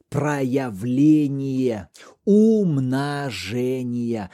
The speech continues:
тем самым показывая, что в воле Божьей, если вы что-то оставляете, чтобы зайти в волю Божью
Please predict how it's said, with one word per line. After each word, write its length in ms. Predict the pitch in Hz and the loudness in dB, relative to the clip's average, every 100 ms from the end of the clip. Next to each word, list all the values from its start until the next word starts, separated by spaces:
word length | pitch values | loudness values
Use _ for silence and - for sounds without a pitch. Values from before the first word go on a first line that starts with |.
| - - | -20 -10
тем 200 | 139 - | -8 -6
самым 240 | 156 151 | -6 -6
показывая, 460 | 139 156 139 107 98 | -6 -6 -6 -6 -8
что 200 | - 104 | -6 -8
в 300 | 82 92 110 | -8 -8 2
воле 400 | 170 175 147 101 | 4 6 4 0
Божьей, 880 | 87 113 160 185 135 120 127 87 - | -2 -2 0 0 -2 -4 -6 -6 -8
если 680 | 113 143 247 262 185 - 247 | -10 -6 -4 -4 -8 -6 -6
вы 180 | 214 170 | -4 -6
что-то 380 | - 196 185 | -4 -6 -4
оставляете, 680 | 170 - 180 170 185 175 165 | -4 -4 -6 -2 0 0 -4
чтобы 340 | - 147 123 123 | -4 -4 -2 -2
зайти 680 | 104 127 123 - 190 202 | 0 -2 -2 -8 -4 -2
в 60 | 113 | -4
волю 460 | 92 120 170 175 165 | -6 -2 0 2 0
Божью 500 | 151 135 98 95 | 2 2 2 -4